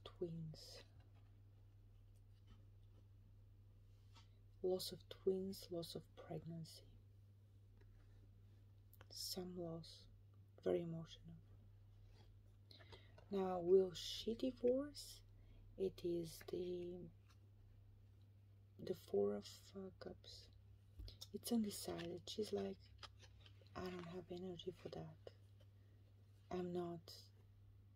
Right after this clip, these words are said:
not having that." Um, so what is going to happen?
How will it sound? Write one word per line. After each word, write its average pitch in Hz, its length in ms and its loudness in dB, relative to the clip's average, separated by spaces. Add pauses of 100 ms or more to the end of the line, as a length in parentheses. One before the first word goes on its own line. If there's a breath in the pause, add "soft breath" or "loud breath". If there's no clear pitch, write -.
(400)
not 170 140 -6 (140)
having 180 280 0
that." 165 380 -10 (2500)
Um, 180 640 2 (3000 loud breath)
so - 160 10
what 240 100 12
is 240 140 6
going 208 260 4
to 208 100 -2
happen? 175 360 -4